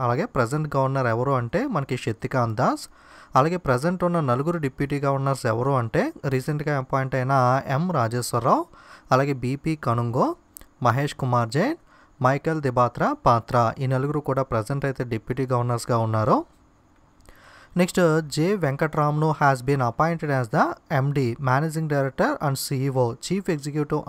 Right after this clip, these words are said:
Officer of the ఇండియా పోస్ట్ పేమెంట్ బ్యాంక్,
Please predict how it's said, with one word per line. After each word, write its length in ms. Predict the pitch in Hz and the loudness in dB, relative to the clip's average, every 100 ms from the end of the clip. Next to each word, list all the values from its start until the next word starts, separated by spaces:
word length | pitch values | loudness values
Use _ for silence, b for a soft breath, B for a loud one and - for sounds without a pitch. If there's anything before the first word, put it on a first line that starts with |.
| 123 | -2
Officer 340 | 131 160 160 135 | 0 -2 0 0
of 80 | 123 120 | 0 0
the 100 | 131 123 139 B B B B B 143 | 2 2 0 B B B B B -2
ఇండియా 260 | 165 196 202 196 | 0 2 0 2
పోస్ట్ 280 | 151 151 156 151 | 2 0 -2 -2
పేమెంట్ 340 | 123 123 131 120 | -2 0 -2 0
బ్యాంక్, 300 | 123 113 113 | 0 0 -2